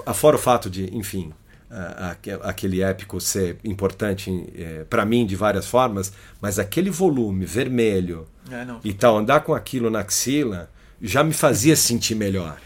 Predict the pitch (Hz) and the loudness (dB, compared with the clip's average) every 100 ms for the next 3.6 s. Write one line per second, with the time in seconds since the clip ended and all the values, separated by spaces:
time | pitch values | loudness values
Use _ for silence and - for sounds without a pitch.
0 | - 95 - 95 98 143 135 131 127 139 | -8 -2 2 4 6 6 6 -2 -2 0
1 | 131 123 147 139 113 104 165 131 107 101 | 2 2 2 2 0 2 2 2 -2 -6
2 | - 110 110 117 107 87 - 95 - 92 | -4 -2 2 2 2 0 -2 -4 -4 -6
3 | 78 - 87 90 117 131 | -10 -12 -6 0 0 0